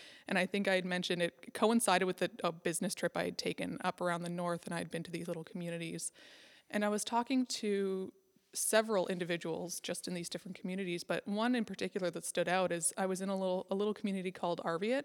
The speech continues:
in Nunavut, and I was supposed to go to inspect some government buildings, um, but I was talking to this man, and he was telling me his recollection. He was an Inuit man, and he just was telling me how he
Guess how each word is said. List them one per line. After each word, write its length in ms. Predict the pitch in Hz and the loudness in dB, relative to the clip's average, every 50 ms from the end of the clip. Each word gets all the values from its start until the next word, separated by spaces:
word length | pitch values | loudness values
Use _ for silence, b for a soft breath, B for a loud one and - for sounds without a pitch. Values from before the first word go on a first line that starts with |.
| - - - | -6 -10 -10
in 240 | - 180 180 180 175 | -8 -6 -6 -4 -4
Nunavut, 380 | 170 175 196 226 277 311 370 - - - _ _ - - - - | -4 -4 -4 -4 -4 -4 -4 -6 -8 -14 _ _ -20 -18 -10 -6
and 400 | 202 190 185 185 180 180 180 175 B B B B B B B B | -4 -2 -2 -2 -2 -2 -4 -8 B B B B B B B B
I 140 | - 202 208 | 4 6 6
was 140 | 226 247 - | 6 6 4
supposed 300 | - 233 226 208 202 - | 2 2 2 2 2 2
to 60 | 202 | 0
go 220 | 180 185 185 180 185 | 2 4 4 4 4
to 140 | 180 - 202 | 2 0 -2
inspect 400 | 180 175 - - - 180 - - | 0 0 2 4 4 4 4 2
some 160 | - - 190 | -2 -2 0
government 400 | 180 202 185 - 190 185 190 190 | 0 -2 -2 -2 -2 -2 0 0
buildings, 580 | - 196 196 208 220 233 240 247 262 - - b b b b b - | 2 2 2 2 4 4 4 4 4 2 -2 b b b b b -4
um, 380 | - 196 185 185 180 175 180 180 | -4 -2 0 0 -2 -2 -2 -2
but 100 | 180 190 | -2 0
I 80 | 185 185 | 0 0
was 140 | 185 185 | 0 0
talking 300 | - - 196 202 - 208 196 | 0 0 0 0 0 -2 -2
to 40 | 185 | -2
this 160 | 180 175 - | -4 -4 -2
man, 420 | 185 185 185 185 180 175 180 180 b b b b b b b b b b - | -2 -2 -2 -2 -2 -2 -4 -8 b b b b b b b b b b -2
and 300 | 202 196 196 190 190 190 | 0 2 2 2 0 -2
he 180 | - - 214 214 | -2 -2 0 2
was 160 | 220 208 - | 2 2 0
telling 380 | - - 196 196 202 202 196 | 0 -2 -2 -2 -2 -2 -2
me 240 | 190 185 175 175 - | -2 -2 -4 -4 -6
his 560 | 185 180 202 180 180 180 170 170 - - - - _ - | -4 -4 -4 -2 -2 -4 -6 -6 -6 -6 -8 -10 _ -8
recollection. 960 | 196 185 190 185 - 190 175 175 170 175 - - - 185 170 165 165 170 165 - _ _ _ | -4 -2 -2 -2 -2 -2 -2 -2 -2 -2 -4 -4 -4 -2 -4 -4 -6 -8 -10 -12 _ _ _
He 100 | - 214 | -2 -2
was 140 | 202 196 202 | 0 0 0
an 80 | 208 | 0
Inuit 320 | 208 220 233 233 202 175 170 | 0 0 2 2 0 0 -2
man, 220 | 175 165 165 160 | -2 -4 -4 -4
and 100 | 165 170 | -6 -4
he 180 | 170 202 190 185 | -4 -4 -4 -4
just 300 | 175 - 196 180 - - | -4 -6 -6 -6 -6 -4
was 160 | 214 208 190 | -2 -2 -2
telling 300 | - - 190 180 190 190 | 0 0 0 0 0 0
me 120 | 185 175 175 | -2 -4 -4
how 200 | 175 185 170 170 | -2 -2 -2 -2
he 320 | 165 190 185 180 180 b | -2 -4 -4 -4 -4 b